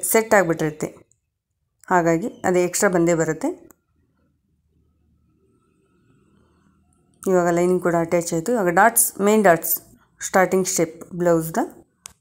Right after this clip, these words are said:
ಸ್ಟಾರ್ಟಿಂಗ್ ಸ್ಟೆಪ್ ಫ್ರಂಟ್ ಪಾರ್ಟ್‌ದು. ಅದಾದ ನಂತರ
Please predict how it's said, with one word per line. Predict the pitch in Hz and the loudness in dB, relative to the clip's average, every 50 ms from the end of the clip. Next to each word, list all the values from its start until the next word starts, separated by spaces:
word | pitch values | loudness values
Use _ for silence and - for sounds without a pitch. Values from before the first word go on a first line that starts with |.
| _ - | _ -16
ಸ್ಟಾರ್ಟಿಂಗ್ | - - 185 170 165 165 165 165 160 | -4 -2 -2 -2 0 -2 -4 -4 -4
ಸ್ಟೆಪ್ | - - 165 165 - - - 339 359 - - _ _ _ _ _ _ _ _ _ _ _ _ _ _ _ _ _ _ _ _ _ _ _ _ _ _ _ _ _ _ _ _ _ _ _ _ _ _ _ _ _ _ _ _ _ _ _ _ _ _ _ _ _ _ _ | -4 -6 -6 -6 -6 -10 -10 -10 -10 -12 -20 _ _ _ _ _ _ _ _ _ _ _ _ _ _ _ _ _ _ _ _ _ _ _ _ _ _ _ _ _ _ _ _ _ _ _ _ _ _ _ _ _ _ _ _ _ _ _ _ _ _ _ _ _ _ _
ಫ್ರಂಟ್ | 190 185 185 185 180 190 185 - | 2 2 2 2 2 -2 -4 -4
ಪಾರ್ಟ್‌ದು. | 165 156 143 147 143 - - - - _ _ _ _ _ _ _ _ _ _ _ _ _ _ _ _ _ _ _ _ _ _ _ _ _ _ _ _ _ _ _ _ _ _ _ _ - - | -4 -4 -4 -6 -10 -12 -14 -18 -20 _ _ _ _ _ _ _ _ _ _ _ _ _ _ _ _ _ _ _ _ _ _ _ _ _ _ _ _ _ _ _ _ _ _ _ _ -8 -6
ಅದಾದ | 185 175 175 175 170 170 | -2 0 2 2 2 0
ನಂತರ | 165 165 165 175 | -2 -2 -2 -4